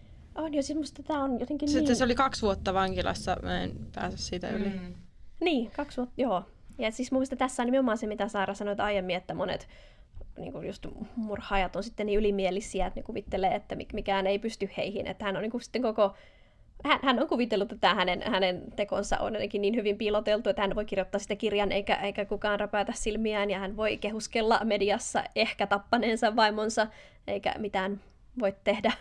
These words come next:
Speaker 3: Niin,
Speaker 1: Toki
Speaker 3: tavallaan, niinku, heilutella sitä kameran edessä,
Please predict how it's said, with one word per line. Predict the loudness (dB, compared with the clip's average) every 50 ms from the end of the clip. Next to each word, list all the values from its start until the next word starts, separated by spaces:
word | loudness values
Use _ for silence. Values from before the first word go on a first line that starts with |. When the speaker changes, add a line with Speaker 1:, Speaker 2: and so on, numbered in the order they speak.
| 0 -2 -2 -4 -20 -20 -20 -20 -20 -20 -16 -10
Speaker 3:
Niin, | -2 2 2
Speaker 1:
Toki | 4 6
Speaker 3:
tavallaan, | 6 4 4 4 4 4 2 2
niinku, | -2 -8 -6 -4 -4 -4 -4 -6 -6 -4
heilutella | -2 -2 -2 -2 -2 -2 -2 -2 -2 -4
sitä | -6 -6 -10 -6
kameran | -4 -2 -2 0 0 -2 -2 -4
edessä, | -2 0 2 4 4